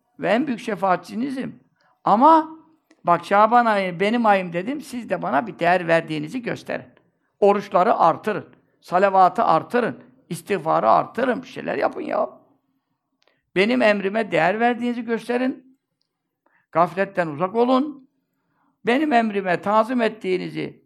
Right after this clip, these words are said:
Allah Teala bana bildirir. Mevla zaten şahit olarak yeter. O zaman ben size ne olacağım? Mahşerde bekleyici kurtarıcınız olacağım. Ve zuhran, size hazırlık olacağım. Herkes bir ahirete hazırlık göndermesi lazım.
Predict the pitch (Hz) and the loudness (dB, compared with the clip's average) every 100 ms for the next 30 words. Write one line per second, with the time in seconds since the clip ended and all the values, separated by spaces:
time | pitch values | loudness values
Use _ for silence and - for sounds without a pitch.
0 | - 214 233 208 202 185 180 170 202 196 | 2 4 4 2 2 0 2 0 0 -2
1 | 190 180 160 156 254 - _ _ _ _ | -4 -6 -6 -6 -10 -18 _ _ _ _
2 | _ _ _ 208 240 226 202 185 190 185 | _ _ _ -4 0 2 0 0 -2 -4
3 | 170 175 175 165 156 147 127 135 - 233 | -2 0 0 0 -6 -6 -8 -6 0 2
4 | 254 - _ _ _ 240 220 185 170 151 | 0 -12 _ _ _ 0 2 0 -2 0
5 | 190 226 - 180 226 254 247 - _ _ | 2 0 -2 -4 2 2 0 -12 _ _
6 | 196 233 202 160 214 240 202 190 180 190 | 0 2 2 2 2 2 2 0 0 -2
7 | 185 233 185 190 185 185 190 247 208 175 | -2 -4 -4 -6 -4 -6 -4 -8 -12 -4
8 | 185 175 170 277 262 208 156 73 - _ | -4 -4 -6 -4 -2 -2 -4 -10 -12 _
9 | _ - 185 220 254 214 240 285 240 - | _ -2 -2 -2 -6 0 4 4 2 -6
10 | - _ _ _ _ _ 156 175 247 277 | -20 _ _ _ _ _ -6 2 4 4
11 | 311 - _ _ _ _ _ _ - 214 | 0 -12 _ _ _ _ _ _ 2 2
12 | 226 233 285 262 208 160 143 120 - _ | 2 -2 2 4 4 2 -4 -6 -12 _
13 | _ _ _ _ _ _ _ _ _ _ | _ _ _ _ _ _ _ _ _ _
14 | _ _ _ _ _ 208 226 208 226 233 | _ _ _ _ _ 0 0 -2 -6 -4
15 | 190 175 175 190 196 208 202 254 294 254 | 2 2 2 -4 -2 -2 -2 -6 -6 -6
16 | 220 185 160 127 - 131 | -4 -4 -6 -10 -12 -12